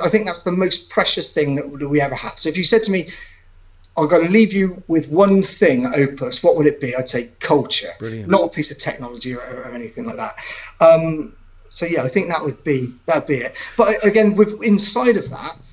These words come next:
Speaker 1: um, uh, not online gamification, but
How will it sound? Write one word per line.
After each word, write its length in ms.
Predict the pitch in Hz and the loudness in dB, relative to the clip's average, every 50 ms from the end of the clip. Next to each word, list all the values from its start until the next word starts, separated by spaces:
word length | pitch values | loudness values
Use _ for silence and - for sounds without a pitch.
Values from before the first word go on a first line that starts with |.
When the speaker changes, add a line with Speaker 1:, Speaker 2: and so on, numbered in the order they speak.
| - - | -8 0
Speaker 1:
um, 480 | - 170 170 175 175 175 170 165 175 - - - - - - - - - _ _ - - | 2 4 4 4 2 -2 -6 -8 -12 -18 -20 -20 -20 -20 -20 -20 -20 -20 _ _ -12 -10
uh, 40 | 175 - - - - - - - - - 196 180 - - | -10 -10 -10 -14 -16 -20 -20 -20 -18 -16 -16 -12 -4 0
not 260 | 180 208 240 220 - - - | 4 6 6 6 4 0 0
online 480 | 185 190 185 180 180 196 202 202 196 185 | 2 2 2 4 2 4 4 2 2 2
gamification, 720 | 170 156 139 135 120 - - - - 131 127 127 - 143 | 0 0 0 0 -2 -4 -8 -10 -10 -8 -6 -6 -6 -4
but 180 | 135 165 160 - | 0 0 0 0